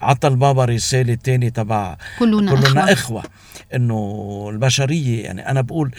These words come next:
Speaker 1: في ثلاث قطاعات البشر، إن كانوا مؤمنين أو لا مؤمنين، كانوا مسيحيين أو من كل الديانات،
Speaker 2: مم.
Speaker 1: في ثلاث قطاعات بالحياة ما فينا حدا يقول مش معني فيها. كلنا معنيين،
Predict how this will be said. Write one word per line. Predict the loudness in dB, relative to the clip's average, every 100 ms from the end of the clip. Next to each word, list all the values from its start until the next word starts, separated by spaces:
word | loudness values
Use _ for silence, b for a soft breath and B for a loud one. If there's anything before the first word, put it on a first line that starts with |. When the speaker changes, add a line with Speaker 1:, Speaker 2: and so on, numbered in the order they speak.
| B B
Speaker 1:
في | -4 -4 0
ثلاث | 2 2 0 -6
قطاعات | -4 -2 -2 0 0 0 -2 -14 -20 B B -8
البشر، | -2 0 2 0 -2 -6
إن | -8 -4
كانوا | 0 0 0
مؤمنين | -2 -2 0 -2 -2
أو | -2
لا | -2 -2
مؤمنين، | -4 -8 -10 -10 -6
كانوا | -4 -2
مسيحيين | 0 -2 -2 -4 -2 -2 -2
أو | -2
من | -2 -2
كل | -2 -2 -2
الديانات، | -2 -2 -2 -2 -4 -12
Speaker 2:
مم. | -16 -12 -12 -4
Speaker 1:
في | -4 2
ثلاث | 0 0 -4
قطاعات | 0 0 0 -2
بالحياة | -2 -4 -4 -2 0 0 -2
ما | -2 2 2
فينا | 0 0 0 0
حدا | -2 0 2
يقول | 0 0 0
مش | 2 0 -2
معني | -4 -4 -4
فيها. | -6 -6 -6 -12 B -18 -16 2
كلنا | 4 4 4
معنيين، | 2 2 2 0 -4